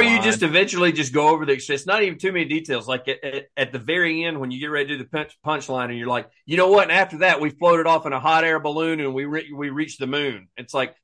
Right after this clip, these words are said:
Speaker 2: okay, hold on. You had me going until the very end.
Speaker 1: I
Speaker 2: Right
Speaker 1: was
Speaker 2: there.
Speaker 1: right there with you. With you,
Speaker 2: <laughs>
Speaker 1: with the Open number one, I was with you. With the U S Open, I was like, "Eh,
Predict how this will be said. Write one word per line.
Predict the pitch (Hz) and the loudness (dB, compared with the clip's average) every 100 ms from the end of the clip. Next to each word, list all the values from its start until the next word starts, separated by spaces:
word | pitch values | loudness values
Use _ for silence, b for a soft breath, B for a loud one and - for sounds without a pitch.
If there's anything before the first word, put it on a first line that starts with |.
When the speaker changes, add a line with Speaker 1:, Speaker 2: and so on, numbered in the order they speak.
| _ | _
Speaker 2:
okay, | 139 135 107 | -2 -2 -4
hold | 110 123 117 | -2 -4 -4
on. | 98 | -8
You | 113 | -6
had | 131 127 | -2 -2
me | 127 | -4
going | 117 120 120 110 | -4 -2 -2 -6
until | 101 113 | -8 -8
the | 104 | -6
very | 104 101 98 | -6 -8 -8
end. | - | 0
Speaker 1:
I | 123 | 2
Speaker 2:
Right | 131 | 4
Speaker 1:
was | |
Speaker 2:
there. | 110 | 4
Speaker 1:
right | 127 135 147 | 4 4 2
there | 139 | 2
with | 135 127 | 2 0
you. | 101 202 | -2 -4
With | 110 117 | -6 -6
you, | 110 151 165 - | -2 2 2 0
Speaker 2:
<laughs> | |
Speaker 1:
with | 135 143 | -2 0
the | 123 127 | 4 6
Open | 175 175 160 | 4 2 -2
number | 160 143 | -4 -4
one, | 143 160 170 170 | -2 -2 -2 -2
I | 120 | -2
was | 120 104 | -2 -2
with | 135 151 | -2 -2
you. | 180 170 _ _ _ - | -6 -10 _ _ _ -14
With | 120 | -6
the | |
U | 127 196 | 2 4
S | 170 160 | 6 6
Open, | 151 147 | 4 4
I | 135 | 0
was | 127 | 0
like, | 117 107 | 0 -2
"Eh, | - 165 180 185 | -4 -6 -4 -4